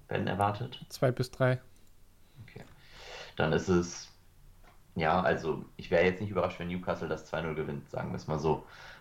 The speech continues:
Speaker 1: Äh, der Punkt ist für mich, ich bin eher da auf West Ham Seite.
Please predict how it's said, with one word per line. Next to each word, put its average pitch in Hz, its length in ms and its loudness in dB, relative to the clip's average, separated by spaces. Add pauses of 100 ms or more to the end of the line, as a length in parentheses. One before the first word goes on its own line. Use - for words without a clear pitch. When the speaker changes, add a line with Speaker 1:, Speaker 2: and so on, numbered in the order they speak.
(120)
Speaker 1:
Äh, 80 180 4
der - 120 6
Punkt 98 340 0
ist 95 240 4
für 80 140 -6
mich, 90 400 0
ich - 180 -10
bin 90 160 2
eher 85 200 2
da 82 140 2
auf - 140 2
West - 240 0
Ham 107 140 2
Seite. 104 480 2